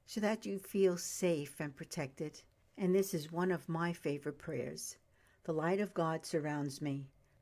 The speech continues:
The love of God enfolds me. The power of God protects me. The presence of God watches over me. And wherever I am, God is always with me.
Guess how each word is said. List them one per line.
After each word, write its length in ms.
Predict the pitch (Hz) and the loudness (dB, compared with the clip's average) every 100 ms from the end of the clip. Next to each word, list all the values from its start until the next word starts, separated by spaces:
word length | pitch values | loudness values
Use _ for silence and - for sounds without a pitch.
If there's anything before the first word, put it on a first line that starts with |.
| _ - | _ -4
The 100 | 160 | 0
love 460 | 160 170 180 196 - | 4 6 6 4 2
of 240 | 185 175 | -2 -2
God 380 | 180 147 143 143 - | -2 0 0 -2 -2
enfolds 760 | 165 165 - 175 156 143 - | -2 -2 0 2 2 -2 -4
me. 280 | 139 123 131 - _ _ _ _ | -2 -2 -8 -14 _ _ _ _
The 80 | 170 | -4
power 440 | - 170 185 214 | -2 -2 0 2
of 160 | 202 190 | 2 0
God 300 | 170 160 160 | -4 -4 -4
protects 540 | 185 180 151 131 - | -6 -6 -8 -8 -8
me. 260 | 147 131 135 _ _ _ _ _ | -4 -4 -6 _ _ _ _ _
The 80 | - | -10
presence 600 | - 175 160 180 185 180 | -4 -2 0 0 -2 -2
of 240 | 170 170 | -4 -4
God 320 | - 147 143 - | -2 -2 -2 -4
watches 440 | 156 170 - 180 175 | -4 -4 -2 0 2
over 240 | 165 165 | 2 0
me. 300 | 147 131 135 - _ _ _ _ _ | -4 -4 -4 -14 _ _ _ _ _
And 100 | 139 | -2
wherever 420 | 135 160 165 185 | 0 2 2 2
I 180 | 190 214 | 2 0
am, 380 | 170 127 135 135 _ _ _ _ | -2 -2 -4 -8 _ _ _ _
God 360 | - 156 160 170 | -4 -2 -2 -4
is 260 | 151 147 - | -8 -10 -6
always 580 | 151 151 160 165 160 143 | -4 -2 -2 -2 -4 -2
with 320 | 151 147 - | -4 -4 -4
me. 240 | 123 131 | -4 -4